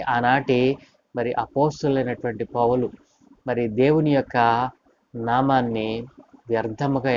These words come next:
ఎక్కడ కూడా ఉచ్చరించలేదు. దేవుని నామానికి వ్యతిరేకంగా ఎక్కడ మాట్లాడినట్లుగా మనం చూడం. మరి ఒక ప్రాంతం వారు కాదండి, ప్రాంతం కాని ప్రాంతంలో, దేశము కాని దేశములో మరి దేవుని నామాన్ని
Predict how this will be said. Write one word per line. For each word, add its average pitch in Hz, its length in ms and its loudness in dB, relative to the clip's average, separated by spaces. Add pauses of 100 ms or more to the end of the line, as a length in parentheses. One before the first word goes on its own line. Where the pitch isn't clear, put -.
ఎక్కడ 135 340 -2
కూడా 113 320 0
ఉచ్చరించలేదు. 113 840 -4 (480)
దేవుని 127 520 2
నామానికి 123 580 2
వ్యతిరేకంగా 113 840 0
ఎక్కడ 110 320 -4 (160)
మాట్లాడినట్లుగా 113 720 -2
మనం 107 300 -6
చూడం. 110 240 0 (580)
మరి 120 200 0 (1120)
ఒక 113 220 -4
ప్రాంతం 131 600 -2
వారు 143 200 2
కాదండి, 123 480 -2 (400)
ప్రాంతం 131 460 0 (100)
కాని 139 200 0
ప్రాంతంలో, 123 720 0
దేశము 123 480 -2
కాని 123 260 -2
దేశములో 117 580 -2 (520)
మరి 117 180 2
దేవుని 131 520 2
నామాన్ని 120 720 0